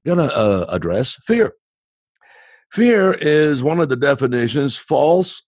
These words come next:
evidence appearing real. So, of course, I looked up the definition of false, and that is deliberately meant to deceive. Deliberately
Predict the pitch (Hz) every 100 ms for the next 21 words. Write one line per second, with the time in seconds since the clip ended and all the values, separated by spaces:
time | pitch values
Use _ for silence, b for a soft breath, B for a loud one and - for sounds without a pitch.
0 | - 139 131 131 120 135 135 - 104 101
1 | - 139 131 120 107 110 147 92 - _
2 | _ _ _ _ _ _ _ _ _ _
3 | _ _ _ B B - 170 151 127 135
4 | 107 107 104 113 - 107 - - 113 98
5 | 113 120 - 78 78 175 165 131 - -
6 | _ _ _ _ _ 92 113 143 120 117
7 | 107 85 - _ _ _ _ _ 113 113
8 | 156 190 165 180 147 143 143 147 143 143
9 | 131 117 _ _ _ _ _ _ - 113
10 | 139 127 117 - - _ _ _ _ -
11 | 135 123 123 110 - _ _ _ _ 98
12 | 104 - 175 185 82 58 _ _ _ _
13 | _ _ _ _ _ _ _ _ - 117
14 | 196 254 202 147 85 67